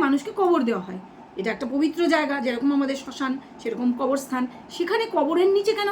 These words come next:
পাওয়া যাবে অস্ত্রশস্ত্র? কী করছিল সেখানে অস্ত্রশস্ত্র? তাও আবার বেআইনি, অবশ্য করেই বেআইনি। পুলিশের হাতে যেটা থাকে সেটা ছাড়া বাকি সবই বেআইনি মোটামুটি, লাইসেন্সধারী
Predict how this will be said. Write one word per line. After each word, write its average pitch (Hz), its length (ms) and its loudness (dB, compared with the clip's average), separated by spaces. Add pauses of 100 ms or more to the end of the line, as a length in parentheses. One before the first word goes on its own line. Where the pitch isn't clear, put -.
পাওয়া 370 200 6
যাবে 403 140 2 (440)
অস্ত্রশস্ত্র? 370 540 -4 (480)
কী 392 140 4
করছিল 554 280 4 (100)
সেখানে 294 220 0 (100)
অস্ত্রশস্ত্র? 277 500 -8 (320)
তাও 233 200 -4
আবার 247 180 0
বেআইনি, 320 340 4 (100)
অবশ্য 214 180 -6 (100)
করেই 339 220 0
বেআইনি। 294 320 4 (280)
পুলিশের 302 360 2
হাতে 294 220 -4
যেটা 254 220 -4
থাকে 262 220 -8
সেটা 226 200 -6
ছাড়া 262 180 -2 (380)
বাকি 254 220 -4
সবই 262 220 0
বেআইনি 277 340 4
মোটামুটি, 262 360 -2 (340)
লাইসেন্সধারী 254 540 0